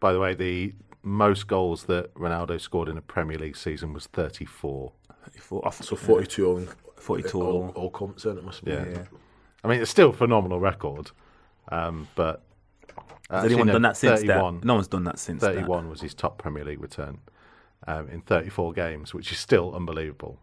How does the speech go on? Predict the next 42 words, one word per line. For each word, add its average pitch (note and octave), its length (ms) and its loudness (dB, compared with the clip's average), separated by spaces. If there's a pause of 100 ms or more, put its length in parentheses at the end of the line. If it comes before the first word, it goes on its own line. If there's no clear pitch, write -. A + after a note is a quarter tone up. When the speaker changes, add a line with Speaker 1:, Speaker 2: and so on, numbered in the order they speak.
(580)
Speaker 1:
Um, F#2+ 260 0
Aguero, - 380 2
Aguero - 120 -6
Speaker 3:
Salah, - 320 4
Speaker 1:
must - 140 4
Speaker 3:
Salah E3+ 260 4
Speaker 1:
be - 60 -4
Speaker 3:
fell B2 220 2
short, D3+ 260 2
didn't D3+ 200 -6
he? C#3 40 -10 (100)
Salah D3 300 -2
was D3 120 -2
gonna C3+ 180 0
do A#2 140 0
it, A2 60 0
wasn't C#3 280 -2
he? - 40 -14 (200)
He B2+ 80 -6
was A#2+ 80 -4
gonna A2+ 160 -2
break, A2 260 -4
break A2 160 0
the G#2 60 -6
record, A2+ 320 -2
then A2 100 0
he G#2+ 80 -6
fell D3 160 -2
Speaker 1:
Harry A2+ 140 6
Speaker 3:
short A#2 160 0
Speaker 1:
Kane. G#2+ 200 2
Speaker 3:
two A2+ 120 -4
Speaker 2:
Yeah. A2 60 -2
Speaker 3:
seasons A2+ 400 -6
ago, A#2 180 -6
didn't A2+ 220 -8
he? - 20 -12 (180)
Speaker 2:
Harry B2 240 0
Kane, D3 300 2
eh, G#2 200 0 (220)
thirty, C#3 300 0
yeah? E3 160 0